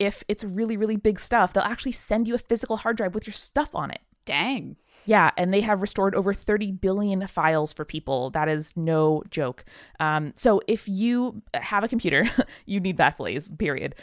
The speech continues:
Speaker 1: There is no better way to back up your stuff and keep your important things safe. Backblaze dot com slash spirits will get you a fully featured fifteen-day free trial. So hop on there, download it, try it out, and see what you think.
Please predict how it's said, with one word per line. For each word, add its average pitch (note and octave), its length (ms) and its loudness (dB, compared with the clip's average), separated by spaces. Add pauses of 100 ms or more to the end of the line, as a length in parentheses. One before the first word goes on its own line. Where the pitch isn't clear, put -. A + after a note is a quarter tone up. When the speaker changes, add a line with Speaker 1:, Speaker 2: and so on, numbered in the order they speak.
(140)
Speaker 1:
There F3+ 160 4
is D#3 140 0
no F3+ 200 4
better E3 240 4
way D3+ 420 4
to D#3 220 -4
back D3+ 360 -4
up - 200 -2
your D#3 120 -12
stuff D3+ 480 0
and D#3+ 100 -8
keep - 300 -12
your D#3 180 0
important - 560 -8
things C#3 380 -8
safe. - 500 -10 (400)
Backblaze F#3 560 2
dot - 220 -2
com F3+ 340 2
slash - 300 -4
spirits A#3+ 520 -2
will F#3 80 -4
get - 240 -4
you F#3+ 140 -2
a E3 60 -8
fully A#3+ 360 -4
featured F3 560 -6
fifteen-day G#3+ 1200 -4
free - 240 -8
trial. F4 480 -6
So F3+ 400 2 (240)
hop A3 220 2
on B3 120 2
there, G#3 220 0
download G#3 360 -2
it, C4 200 -2
try F3+ 220 -6
it G#3+ 80 -4
out, F#3+ 260 0 (240)
and B3 280 -2
see C#4+ 120 -6
what C#4 120 -6
you D#4 60 -6
think. - 280 -8